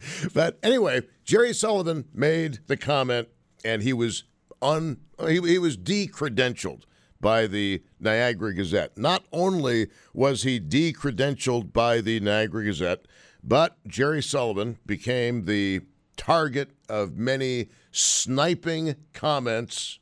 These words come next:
and I'm speaking in the verbal sense, sniping comments on Twitter. One of the funniest, if you can find humor in a situation like this, 'cause honestly, I, I don't like to see people jammed up. Um,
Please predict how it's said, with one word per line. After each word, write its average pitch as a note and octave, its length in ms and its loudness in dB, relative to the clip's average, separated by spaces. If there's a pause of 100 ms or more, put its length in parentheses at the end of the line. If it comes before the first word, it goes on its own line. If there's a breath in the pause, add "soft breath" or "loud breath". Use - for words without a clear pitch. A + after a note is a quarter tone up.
and A2+ 120 -2
I'm A2+ 120 -4
speaking G#2+ 400 -6
in A2 120 -4
the C3+ 60 -4
verbal F#2+ 400 -2
sense, F2 380 -6 (280 loud breath)
sniping E3 760 0
comments A2+ 840 -4 (280)
on G#2 500 0 (220)
Twitter. D2+ 440 -4 (960 soft breath)
One F3+ 460 2
of D3+ 340 -2
the G#2 80 -6
funniest, C#3+ 800 -2
if A#2 120 -2
you A#2 120 -2
can A2+ 100 -2
find B2+ 380 -2
humor C#3 420 -2 (160)
in B2 60 0
a A#2+ 60 0
situation B2+ 680 -2
like B2 240 -2
this, B2+ 240 -2
'cause D3 320 -2 (380 soft breath)
honestly, D#3+ 580 0
I, F3 160 0
I G3 60 0
don't F#3+ 200 0
like C3 260 -2
to A#2 100 -6
see A#2 200 -2
people A2+ 600 -4 (120)
jammed G2+ 460 -2
up. G2 260 0 (540)
Um, E2 460 -4